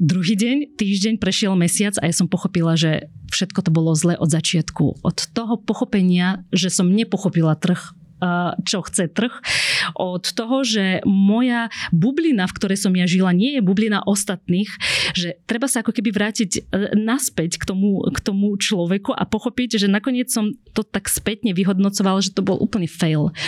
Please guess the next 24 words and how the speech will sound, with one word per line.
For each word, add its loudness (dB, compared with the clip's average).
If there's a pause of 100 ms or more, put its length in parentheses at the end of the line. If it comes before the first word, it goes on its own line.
Že -2
vydanie 2
mojej 2
knihy 4 (120)
bol 2
úplný 0
fail -2
od 2
začiatku 0
až -4
po 2
koniec 2 (380)
a -4
až -2
teraz, -2
keď -4
som 2
sa 0
vlastne 0
dopracovala, 2
som 2
stále 2
nechápala, 2
že -2